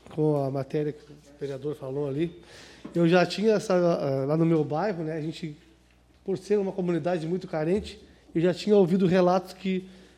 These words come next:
muitos alunos não estavam conseguindo acessar as plataformas, né?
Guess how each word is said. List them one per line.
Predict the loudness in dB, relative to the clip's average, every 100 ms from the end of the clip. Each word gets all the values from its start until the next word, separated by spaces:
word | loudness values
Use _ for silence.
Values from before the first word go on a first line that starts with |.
| _
muitos | 2 4 4 6
alunos | 6 6 4
não | 2
estavam | 2 0
conseguindo | -2 -4 -2 0 0 -2 -6 -8
acessar | -4 -4 -4 -2 0 0 -2 -8 -20 -20 -20 _
as | -6
plataformas, | -4 -2 -4 -4 -4 -6 -10
né? | -14